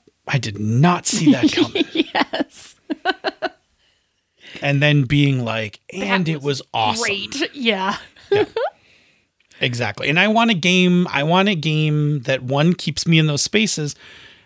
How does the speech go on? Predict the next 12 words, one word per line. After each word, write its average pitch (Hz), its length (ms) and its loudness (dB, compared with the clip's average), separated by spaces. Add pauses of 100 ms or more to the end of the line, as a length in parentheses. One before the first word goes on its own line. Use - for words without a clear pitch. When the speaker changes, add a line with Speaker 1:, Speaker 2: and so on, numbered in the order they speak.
(160)
Speaker 1:
uh, 127 340 0
and 143 220 -2
two, 202 680 0
I 151 120 2
want 127 200 0
a - 20 -4
game 127 220 0
that 120 120 -2
mechanically 127 540 -4
supports - 840 -2
that 117 380 0
feeling. - 600 -10